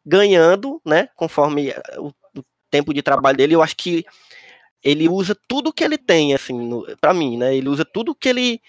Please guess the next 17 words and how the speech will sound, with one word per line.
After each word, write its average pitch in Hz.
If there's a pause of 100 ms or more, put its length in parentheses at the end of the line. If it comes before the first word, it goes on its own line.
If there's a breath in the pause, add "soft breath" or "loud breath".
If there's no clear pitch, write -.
(380 soft breath)
que -
ele 165
tem 160
de 160
experiência 156
nesse 165
filme 151
dele. 113 (180 soft breath)
E 147
não 170
é 196
à 185
toa 185
que 196
ele 190
chama 160
pra, 131